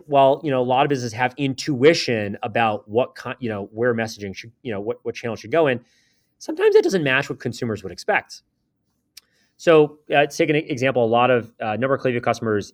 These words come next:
you know, they'll, uh, let's say they're gonna offer, uh, you know, somebody signs up, uh, with an email address and a phone number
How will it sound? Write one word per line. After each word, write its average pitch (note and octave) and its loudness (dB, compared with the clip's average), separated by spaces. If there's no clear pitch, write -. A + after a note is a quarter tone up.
you A#2 -8
know, G#2 -4
they'll, A#2+ 0
uh, G#2 -6
let's C3 -10
say D#3 0
they're C#3 -2
gonna C3+ -4
offer, A2 -4
uh, G#2 -6
you C3 -8
know, A2 -4
somebody D3 -4
signs B2+ -4
up, B2 0
uh, G#2+ -2
with G#2+ -4
an B2+ -6
email C#3+ 2
address B2+ 2
and A2 -12
a G#2 -12
phone C3 -2
number A2+ 0